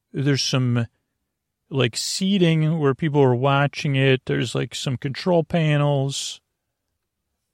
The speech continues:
I don't know. It, you're just kinda struck by, it also looks very good, like, there, maybe there was actual airflow out of this room even.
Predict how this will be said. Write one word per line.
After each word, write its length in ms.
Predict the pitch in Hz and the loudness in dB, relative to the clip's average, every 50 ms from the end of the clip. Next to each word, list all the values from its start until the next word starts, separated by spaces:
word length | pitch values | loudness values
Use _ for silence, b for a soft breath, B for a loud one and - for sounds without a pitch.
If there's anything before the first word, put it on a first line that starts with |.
| _ _ _ _ _ _ _ _ _ _ - | _ _ _ _ _ _ _ _ _ _ -2
I 100 | 139 135 | 0 2
don't 140 | 156 156 156 | 4 6 6
know. 320 | 147 139 120 117 123 127 | 6 6 6 4 2 2
It, 200 | 139 143 135 160 | 2 2 2 4
you're 240 | 160 151 139 147 139 | 4 2 2 2 2
just 200 | 143 151 - - | 0 -2 -2 0
kinda 200 | - 170 147 131 | 2 2 2 2
struck 520 | - - - - 160 160 151 147 - - | 0 -2 -4 0 4 4 4 4 2 0
by, 360 | - 143 139 135 127 127 127 120 | -4 -4 -2 -2 -2 -2 0 0
it 260 | 131 - 143 143 156 | 0 0 2 4 4
also 320 | 180 196 180 - 185 160 | 4 4 4 2 2 2
looks 320 | 139 147 170 165 - - - | 2 2 2 0 0 -2 -4
very 420 | 151 123 143 143 139 139 135 127 | 0 2 4 6 6 6 6 4
good, 540 | 117 127 135 143 139 127 120 117 127 139 143 | 4 4 6 6 6 6 4 2 -2 -4 -4
like, 400 | 127 127 127 120 120 117 - 147 | -2 0 0 0 0 0 -2 -2
there, 120 | 131 131 131 | -2 0 0
maybe 260 | 127 127 131 131 135 | 2 0 0 2 2
there 180 | 127 131 123 | 2 2 2
was 320 | 117 123 131 139 131 - - | 2 4 4 4 4 4 0
actual 480 | 147 147 139 127 120 - - 139 135 | -2 0 0 0 0 0 0 -2 0
airflow 560 | 143 143 135 135 127 - - 139 127 120 120 120 | 2 2 2 2 2 0 0 0 2 2 2 2
out 200 | 120 123 123 127 | 2 2 2 2
of 100 | 123 117 | 0 -2
this 220 | 113 - - - | -2 -4 -4 -4
room 420 | 131 123 127 131 131 131 127 123 | -2 0 0 2 2 0 0 0
even. 600 | 123 117 117 110 - 127 131 127 127 131 123 120 | 0 -2 -2 -2 -4 -4 -4 -4 -4 -6 -6 -8